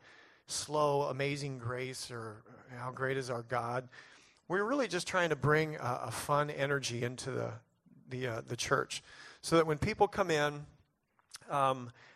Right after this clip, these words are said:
they can kind of begin to, to, um, step away from the world and their busy lives and into the presence of God. Sometimes I'll do a U two song here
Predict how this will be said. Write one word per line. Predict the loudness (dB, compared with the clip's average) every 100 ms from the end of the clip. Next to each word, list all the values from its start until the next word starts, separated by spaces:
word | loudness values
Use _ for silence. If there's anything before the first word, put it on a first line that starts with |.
| _
they | 2
can | 2 0
kind | 0 2 6
of | 4 4
begin | 0 4 2 2
to, | 2 2 0 -8 _ _ _ _ _ 2
to, | 2 4
um, | 2 0 -2 -10 -20 -6
step | 4 8 10
away | 10 8 8
from | 4 2
the | 4
world | 6 8 8 6
and |
their | -2
busy | 0 0 0
lives | -2 -2 -4 -6
and | -6
into | -8 -10
the | -8
presence | -6 -6 -6 -10
of | -10
God. | -6 -8 -6
Sometimes | 0 0 2 0 4
I'll | 4
do | 6 4
a |
U | 2 0
two | -6 -8 -6
song | -2 -2 -2 -8
here | -12 -14